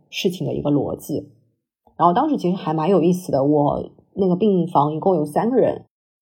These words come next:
一个是我，还有一个是年纪比较大的，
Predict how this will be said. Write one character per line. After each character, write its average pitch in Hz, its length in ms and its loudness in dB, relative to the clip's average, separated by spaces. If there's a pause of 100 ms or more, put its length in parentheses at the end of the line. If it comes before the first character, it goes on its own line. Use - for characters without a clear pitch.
一 170 100 2
个 208 100 4
是 208 200 0
我， 147 280 0
还 - 160 -4
有 160 100 2
一 165 100 2
个 160 160 0
是 156 360 -2
年 147 200 0
纪 147 120 -8
比 175 140 -4
较 147 140 -2
大 180 260 0
的， - 300 -4